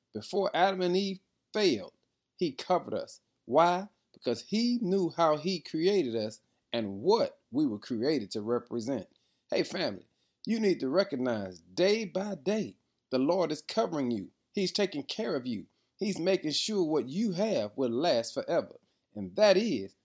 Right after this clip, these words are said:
an opportunity to have fellowship with him.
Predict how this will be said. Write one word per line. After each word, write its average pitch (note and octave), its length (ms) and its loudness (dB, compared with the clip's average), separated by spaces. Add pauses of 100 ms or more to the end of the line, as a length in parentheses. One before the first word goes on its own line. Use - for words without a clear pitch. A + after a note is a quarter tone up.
(160)
an A2+ 140 -6
opportunity D3 840 -2 (260)
to A#2 140 -2
have C#3 400 0 (120)
fellowship D3 640 2 (300)
with A#2 180 0
him. C#3 300 -2